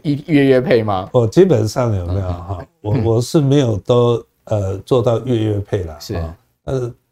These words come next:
Speaker 2: 但是我们讲说我们国人有没有，
Speaker 1: 啊。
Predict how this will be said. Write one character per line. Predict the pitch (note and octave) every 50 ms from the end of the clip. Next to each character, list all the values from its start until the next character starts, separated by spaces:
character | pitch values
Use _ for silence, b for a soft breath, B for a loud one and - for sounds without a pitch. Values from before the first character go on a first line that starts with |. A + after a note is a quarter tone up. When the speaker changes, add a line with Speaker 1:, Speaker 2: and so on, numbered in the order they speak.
| _ _ _ _ _ _
Speaker 2:
但 | C#3 C#3 C3
是 | C#3 C#3 A#2+ - _
我 | - G2 G2+
们 | G2 G#2+ A2+ A#2+
讲 | A#2+ - A2 F#2+ F#2+ F#2
说 | F#2 - A2+ A2 A2 A2 - -
我 | G2+ G2 F#2
们 | G2 G#2+ G#2+ -
国 | - G#2 G2 A2 A#2+ A#2
人 | G2+ F#2 F#2
有 | F#2 F2+ D#2+
没 | D#2 F2 F2
有， | D#2+
Speaker 1:
啊。 | D#2+ E2 - E2+ E2 E2+ E2+ D#2 D#2